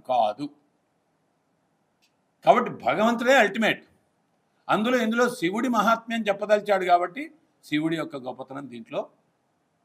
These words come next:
ఇట్లాంటి అనేక విషయాలు మన దాంట్లో, ఆ, సాహిత్యంలో ఉన్నాయండి. దురదృష్టవశాత్తు ఆధునికంగా ఏమనుకుంటారంటే ఇది యూనివర్సిటీస్లో పుట్టింది.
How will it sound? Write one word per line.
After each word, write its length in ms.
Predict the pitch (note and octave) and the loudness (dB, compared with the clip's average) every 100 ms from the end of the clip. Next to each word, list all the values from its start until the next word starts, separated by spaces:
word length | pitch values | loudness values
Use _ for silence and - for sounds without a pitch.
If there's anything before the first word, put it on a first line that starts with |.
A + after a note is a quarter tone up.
| _ _ | _ _
ఇట్లాంటి 400 | - G3 A3+ C3+ | -4 -2 0 -2
అనేక 500 | B2 E3+ A3 A#3 G3+ | -2 -4 -4 -4 -4
విషయాలు 640 | F3 - E3+ E3 C3 A#2 _ _ _ | -4 0 6 6 6 -4 _ _ _
మన 120 | A#2+ C3 | -4 2
దాంట్లో, 560 | C#3 D#3 F3+ C3+ - - _ _ _ C3 | 2 4 2 0 -2 -14 _ _ _ -6
ఆ, 160 | B2+ A#2+ | -4 0
సాహిత్యంలో 640 | D#3+ F3 G#3+ G3 F#3+ E3 | 4 6 4 2 2 4
ఉన్నాయండి. 480 | D3 D3+ B2+ G2+ - _ _ | 2 0 -2 -8 -16 _ _
దురదృష్టవశాత్తు 840 | D3 E3+ G3+ - A3 G3+ F#3+ F#3 F3+ | -8 -6 -4 0 0 2 0 0 2
ఆధునికంగా 680 | C3+ E3+ F#3+ A3+ A3+ A3 F#3+ | 2 2 0 -4 -4 -4 -4
ఏమనుకుంటారంటే 800 | E3+ F3+ F#3 D#3+ E3+ D3+ C#3 G3 | -6 -8 -12 -6 -6 -6 -8 -8
ఇది 180 | D3 C#3+ | -4 -4
యూనివర్సిటీస్లో 760 | C#3+ A3 A#3+ - A3+ - G3 | -4 -4 -4 -6 -8 -10 -10
పుట్టింది. 460 | F#3+ D3 D3 A#2 | -10 -12 -10 -10